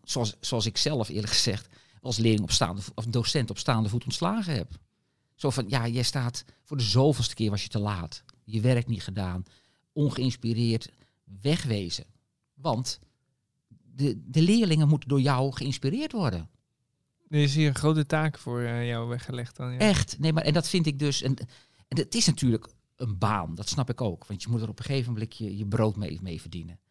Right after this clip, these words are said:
Speaker 1: Maar docent zijn is ook een roeping.
Speaker 2: En welk land heeft dat nou wel goed ingericht? Want ik we-, weet dat er voorbeelden zijn van landen waar bijvoorbeeld, eh, elke docent, eh, universitair geschoold is. En, eh,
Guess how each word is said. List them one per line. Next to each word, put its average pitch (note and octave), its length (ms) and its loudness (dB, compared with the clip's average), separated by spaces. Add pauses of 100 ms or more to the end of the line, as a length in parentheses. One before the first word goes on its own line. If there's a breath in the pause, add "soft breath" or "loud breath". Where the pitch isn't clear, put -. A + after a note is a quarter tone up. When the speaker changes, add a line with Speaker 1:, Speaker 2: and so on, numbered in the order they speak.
(240)
Speaker 1:
Maar G2+ 240 -6
docent D#3+ 440 -2
zijn C3+ 380 -2
is - 220 -6
ook G2 300 -4
een F#2+ 240 -14
roeping. F2+ 480 -6 (320 loud breath)
Speaker 2:
En C#3+ 140 2
welk F3+ 240 4
land G3 220 4
heeft F3 180 4
dat E3+ 100 0
nou D#3+ 180 2
wel D3+ 160 6
goed - 200 -4
ingericht? B2+ 380 -4
Want C3+ 200 -6
ik C3 140 -8
we-, C#3 140 -8
weet C3+ 340 -2
dat C#3 120 -12
er B2 80 -6
voorbeelden C#3 420 -2
zijn C3 180 0
van B2 120 -2
landen B2+ 340 -2
waar A#2+ 200 -2
bijvoorbeeld, B2 480 -2
eh, B2 440 -2
elke C3+ 460 0
docent, C3 500 -2
eh, C3 140 -4
universitair B2+ 560 -2
geschoold D#3+ 360 0
is. E3 260 0
En, B2 200 -2
eh, A#2+ 100 -4